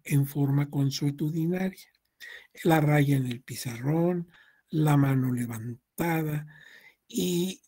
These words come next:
podríamos también pensar en otras formas que ellos utilizan, por ejemplo, eh, el aplauso, ¿sí? Eh, por ejemplo, la fila. Eh, se coloca en una mesa los partidarios de A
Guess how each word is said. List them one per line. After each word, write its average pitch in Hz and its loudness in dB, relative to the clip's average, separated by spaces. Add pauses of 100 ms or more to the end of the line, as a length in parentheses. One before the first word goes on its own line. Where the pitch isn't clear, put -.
(140)
podríamos 240 4
también 190 4
pensar 180 2
en 170 2
otras 160 -4
formas 160 0
que 135 -4
ellos 147 0
utilizan, 170 0
por 135 0
ejemplo, 160 2 (500)
eh, 147 2
el 151 6
aplauso, 151 2 (480)
¿sí? 160 -4 (1000)
Eh, 143 4
por 180 6
ejemplo, 175 4
la 147 6
fila. 190 4 (680)
Eh, - -10
se 143 -4
coloca 156 2
en 143 4
una 151 2
mesa 160 -2
los 147 -2
partidarios 135 -4
de 143 2
A 170 -2